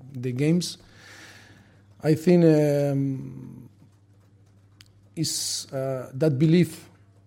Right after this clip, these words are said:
in all the squad when it's genuine, I think, uh, pay off. And I think, uh, Lucas Moura, uh, when he arrived, was a difficult and tough moment. Um,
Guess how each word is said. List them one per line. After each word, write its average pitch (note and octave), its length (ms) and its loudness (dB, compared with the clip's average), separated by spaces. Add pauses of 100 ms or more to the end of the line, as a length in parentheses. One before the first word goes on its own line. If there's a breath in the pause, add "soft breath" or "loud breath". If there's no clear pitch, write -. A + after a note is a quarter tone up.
(260)
in D3+ 160 0
all E3+ 80 4
the D3 100 -2
squad G3+ 560 -2
when D3+ 160 0
it's D#3 140 2
genuine, F#3 480 2 (280)
I C3+ 100 -8
think, C#3+ 280 -2
uh, C3 840 -8
pay C#3 180 -2
off. - 220 -8 (200)
And C3 160 -6
I C3 60 -6
think, C#3 280 -2
uh, B2 480 -6 (160)
Lucas B2+ 200 -8
Moura, D3 680 2 (120)
uh, B2 360 -6
when C3+ 240 -4
he C#3+ 180 -6
arrived, D3+ 380 -2
was C#3+ 180 -6
a C3+ 60 -8
difficult D3 480 -6
and C3+ 180 -6
tough C#3+ 220 -10
moment. F#3 560 -2 (100)
Um, C3+ 360 -6